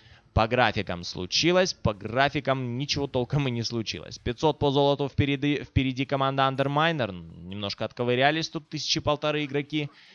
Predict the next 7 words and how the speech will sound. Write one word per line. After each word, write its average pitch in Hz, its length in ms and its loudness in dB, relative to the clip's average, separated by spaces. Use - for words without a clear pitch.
M 139 180 4
V 147 140 0
P 143 160 -2
по 143 340 2
экспириенсу 139 720 -2
менее 131 440 0
тысячи 135 600 -2